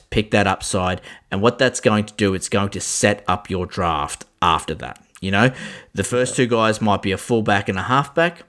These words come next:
Then your strategy begins.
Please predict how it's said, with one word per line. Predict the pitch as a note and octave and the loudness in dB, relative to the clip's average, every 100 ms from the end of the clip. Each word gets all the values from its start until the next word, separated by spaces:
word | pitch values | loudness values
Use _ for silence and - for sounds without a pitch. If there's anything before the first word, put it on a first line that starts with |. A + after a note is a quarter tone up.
| _ _ _ _ _ _ _ - | _ _ _ _ _ _ _ 0
Then | B2+ C3 | 2 4
your | A2+ | 2
strategy | - - G#2+ G2+ G2 G2 F#2+ G2 _ _ _ _ _ _ _ _ - | 0 0 2 0 -2 -4 -4 -8 _ _ _ _ _ _ _ _ -4
begins. | F#2+ D2+ - - - | -2 -4 -6 -10 -12